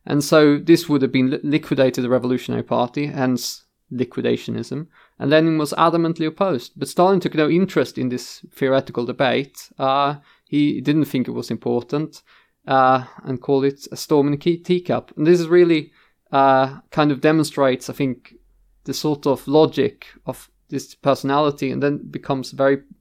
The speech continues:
very important politically. And, uh, he had to be removed as editor of Pravda. Lenin and, uh,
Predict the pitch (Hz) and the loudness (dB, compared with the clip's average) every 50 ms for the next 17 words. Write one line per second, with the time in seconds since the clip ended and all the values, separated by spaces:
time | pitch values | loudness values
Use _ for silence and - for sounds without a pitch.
0 | _ _ _ _ _ _ _ - 139 139 139 143 143 143 - 147 143 139 143 139 | _ _ _ _ _ _ _ -2 2 2 2 2 0 0 0 0 0 0 0 -4
1 | 131 123 - - 139 151 151 147 139 120 - - - 120 120 - _ _ _ _ | -8 -6 -6 -4 -4 -4 -4 -4 -6 -8 -8 -10 -14 -14 -14 -16 _ _ _ _
2 | _ _ _ _ - - - 127 127 127 120 - - - - _ - - 131 120 | _ _ _ _ -12 -6 -4 -2 -2 -2 -2 -4 -10 -20 -20 _ -6 -4 -2 -2
3 | 117 120 120 113 - 139 139 147 160 151 - 139 123 135 131 131 123 135 156 165 | -2 -2 -4 -4 -2 0 0 2 0 0 -2 -2 0 0 2 2 4 6 6 6
4 | 147 123 113 120 131 - - 139 135 131 123 - 120 120 120 117 - - 123 123 | 6 4 2 -2 -2 0 0 0 0 0 -2 -4 -4 -4 -4 -4 -4 -2 -2 -2
5 | 123 135 - 165 170 170 170 - 135 127 127 123 127 123 123 123 127 - - 143 | -2 -4 -6 -8 -8 -8 -12 -10 -6 -4 -4 -2 -2 -4 -6 -6 -8 -10 -14 -20
6 | - _ _ _ _ _ _ _ - 135 123 123 120 - - - 139 131 120 120 | -20 _ _ _ _ _ _ _ -6 -4 -4 -4 -4 -8 -10 -6 -4 -2 -2 -2
7 | 120 117 | -2 -4